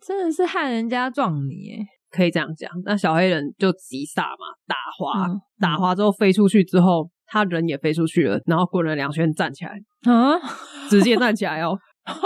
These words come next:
Speaker 1: 帅啊。
Speaker 2: <laughs> 是不是很像在拍什么特技电影？
Speaker 1: <laughs> 对啊，我要笑死欸，什么体操选手吗？<laughs>
Speaker 2: 但是他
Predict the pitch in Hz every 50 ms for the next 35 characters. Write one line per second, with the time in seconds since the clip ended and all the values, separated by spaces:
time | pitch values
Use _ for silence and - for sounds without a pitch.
0 | 330 330 349 - - - 480 523 480 - 415 392 339 - 302 - 294 294 - 523
1 | 494 480 480 - - 330 311 339 415 392 330 370 466 466 339 - 370 381 - -
2 | - - 359 311 381 392 202 196 208 - - - - 269 262 220 214 196 180 175
3 | - 262 226 196 185 208 208 180 - 220 196 170 - - 123 - - _ _ -
4 | 605 587 539 494 440 403 392 466 494 - - 466 427 381 359 349 - 254 254 226
5 | 214 - 254 233 226 262 226 214 285 269 294 285 226 190 196 202 202 170 135 135
6 | 147 233 220 - - - - - - 254 - - 247 - - - 302 311 302 311
7 | 320 320 294 285